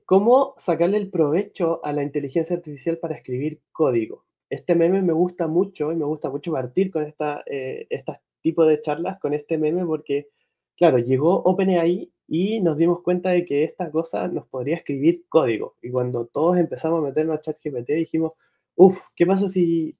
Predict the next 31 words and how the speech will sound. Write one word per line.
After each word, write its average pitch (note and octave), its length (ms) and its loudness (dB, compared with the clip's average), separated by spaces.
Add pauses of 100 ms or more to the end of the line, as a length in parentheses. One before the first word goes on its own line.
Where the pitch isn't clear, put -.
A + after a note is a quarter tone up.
todo F3 200 4
el F#3 140 0
código G3 500 0
que E3 100 -2
estoy E3 220 -2
escribiendo F3 360 2
acá, E3+ 360 0
que D3+ 100 -2
me C#3 120 -2
demoro D3+ 280 2
mucho D#3+ 300 -2
tiempo, F3 500 -2 (380)
se - 240 0
lo B2+ 400 4 (280)
tiro F3+ 220 6
a D#3 80 2
chat D#3+ 200 -2
G D#3+ 120 0
P C#3 140 2
T D3 120 2
y F3+ 60 6
le D3 140 4
digo, D#3+ 340 2
'Oye, C3+ 240 -2
hazlo D3+ 340 0
tú'?" C3 220 -8 (1000)
Y F3 240 6
nos D#3 140 4
dimos D3+ 240 2
cuenta D#3+ 420 0
que, D3+ 360 -2